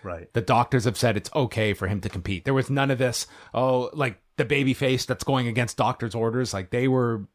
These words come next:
Speaker 2: making it very clear that this guy is okay,
Speaker 1: Mm-hmm.
Speaker 2: uh, which was different from typical wrestling, what they do for the babyface.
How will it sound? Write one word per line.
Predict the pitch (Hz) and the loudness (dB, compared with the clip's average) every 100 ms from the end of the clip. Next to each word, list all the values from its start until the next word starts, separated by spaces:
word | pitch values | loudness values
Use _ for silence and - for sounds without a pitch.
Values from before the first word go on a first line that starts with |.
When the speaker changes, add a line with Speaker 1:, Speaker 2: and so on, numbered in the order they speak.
| _ - | _ -6
Speaker 2:
making | 120 117 | -4 -4
it | 107 | -4
very | 110 101 | -2 -4
clear | - 92 82 82 | -6 -8 -10 -10
that | 82 82 _ _ _ _ _ - | -10 -10 _ _ _ _ _ -8
this | 95 - | -6 0
guy | 95 90 | 2 2
is | 87 85 - | 0 -6 -8
okay, | 101 - 78 - - - 127 | -8 -4 -6 -6 -16 -6 0
Speaker 1:
Mm-hmm. | 135 117 | 2 2
Speaker 2:
uh, | 80 85 | 0 -2
which | 87 - | -4 -6
was | 98 | 0
different | 214 233 80 - | 2 2 -2 -8
from | - 98 92 | -4 -2 -2
typical | - - - 101 92 82 _ _ | -2 -2 -2 -2 -2 -6 _ _
wrestling, | - 117 - 95 92 | 0 0 0 -2 -4
what | 92 - | -4 -4
they | 107 | 0
do | 175 | 2
for | 185 92 | 2 -2
the | |
babyface. | 82 73 - - - - | -4 -10 -12 -14 -10 -10